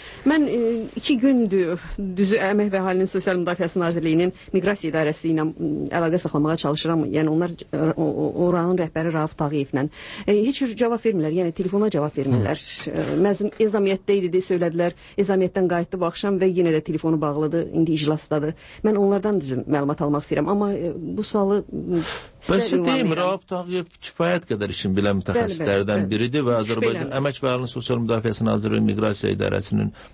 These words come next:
Speaker 2: e, rəisidir. E, həqiqətən ezamiyyətdə idi. Çünki
Speaker 1: Bəli,
Speaker 2: dünən
Speaker 1: bəli.
Speaker 2: mən də bəzi statistik, çünki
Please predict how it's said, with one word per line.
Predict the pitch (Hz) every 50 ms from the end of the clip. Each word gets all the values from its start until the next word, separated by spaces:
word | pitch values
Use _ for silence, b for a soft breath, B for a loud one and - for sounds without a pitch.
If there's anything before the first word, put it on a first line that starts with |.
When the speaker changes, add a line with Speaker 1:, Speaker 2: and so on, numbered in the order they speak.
| B -
Speaker 2:
e, | - 98 104 107 104 104 104
rəisidir. | 104 110 107 104 101 101 101 - - 135 139 151 175 185 190 190 185 B B B B B _
E, | - - - 107 104 101 101 101 101 95 104 87 87 95 - -
həqiqətən | - - 147 156 147 131 120 - 113 107
ezamiyyətdə | 101 95 92 101 87 87 85 82 - - 92
idi. | 90 90 98
Çünki | - - 185 175 165
Speaker 1:
Bəli, | 156
Speaker 2:
dünən | 139 131 120
Speaker 1:
bəli. | 113 110
Speaker 2:
mən | 113 113 107 98
də | 98
bəzi | 92 98 98 95 92 98 90 85
statistik, | - - - 92 92 - - - - - -
çünki | - - 101 95 - 101